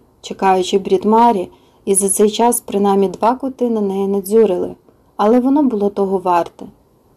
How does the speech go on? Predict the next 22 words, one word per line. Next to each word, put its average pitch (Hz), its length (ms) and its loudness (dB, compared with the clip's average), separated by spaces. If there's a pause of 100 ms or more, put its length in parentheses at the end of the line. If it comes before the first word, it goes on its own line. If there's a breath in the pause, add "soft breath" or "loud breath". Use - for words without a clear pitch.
(140)
Звісно 226 580 2
ж, 190 80 -2
Брід 196 240 2
Марі 196 280 2
знову 226 340 2
викликала 185 560 -4
поліцію, 196 720 -2 (360 soft breath)
але 262 160 2
вони 294 180 4
сказали, 247 540 2
що 214 200 -6
лякати 196 480 -2
когось — 240 560 -4 (380)
це 359 160 4
не 269 120 6
злочин. 185 560 -2 (1000 soft breath)
Та 214 120 -2
цього 226 280 2
разу 220 300 0
бабуня 214 420 -2
не 220 100 0
встає. 214 640 -2